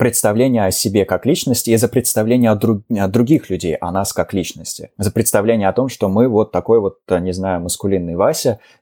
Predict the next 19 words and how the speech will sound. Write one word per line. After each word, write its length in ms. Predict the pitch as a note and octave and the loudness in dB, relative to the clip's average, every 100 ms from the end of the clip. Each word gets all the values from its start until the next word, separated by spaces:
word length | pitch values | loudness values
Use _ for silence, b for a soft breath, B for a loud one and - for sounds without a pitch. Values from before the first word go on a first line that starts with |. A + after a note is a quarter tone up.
| - | 0
и, 340 | G2 F#2+ F2+ - | 2 4 2 0
а, 200 | E2+ E2+ | -2 0
никем, 280 | G2 B2 A#2 | 0 0 0
кроме 260 | G#2+ G#2 | 0 0
этого 200 | F#2+ F#2 | -2 -2
маскулинного 640 | F#2+ F#2 G2+ G2+ F2+ F2 E2+ | -2 -4 -2 -2 0 0 0
Васи 320 | G2 G#2 F#2 | 0 0 -2
с 80 | - | -4
определённым 600 | F2+ F2 F#2 F#2 F2+ F#2 | -2 0 2 0 0 0
уровнем 260 | F#2 F2 | 0 0
материального 480 | E2+ - F#2 F2 E2 | -4 -2 0 0 -2
достатка 480 | E2 - - A2 - | 0 0 0 0 0
и 40 | |
вот 120 | F2 - | -2 -2
такой 240 | E2+ F2 | -2 -2
тачкой, 400 | F#2 F2+ - E2+ | 0 0 0 -4
вот 80 | D#2+ | -2
такой 220 | E2 F#2 | -4 -2
работой 480 | F2 A2+ C3 F#2 | 0 0 0 -2